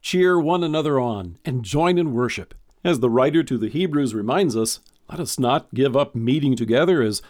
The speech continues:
some are in the habit of doing, but let us encourage one another, and all the more as you see the day approaching."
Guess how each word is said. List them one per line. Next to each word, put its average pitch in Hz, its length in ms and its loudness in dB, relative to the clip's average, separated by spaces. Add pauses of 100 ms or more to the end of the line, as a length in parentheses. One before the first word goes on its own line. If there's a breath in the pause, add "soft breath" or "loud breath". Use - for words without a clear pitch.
some 240 260 -2
are 170 100 2
in 127 120 2
the 117 80 -2
habit 208 340 0
of 110 140 -2
doing, 170 340 2
but 107 240 -4
let 262 260 -2
us 254 200 0
encourage 196 680 0
one 120 180 0
another, 104 440 -4 (160)
and 110 240 -12
all 156 280 2
the 135 120 2
more 135 400 2
as 104 160 -4
you 113 100 -4
see 160 260 0
the 123 140 0
day 185 340 0
approaching." 143 680 -2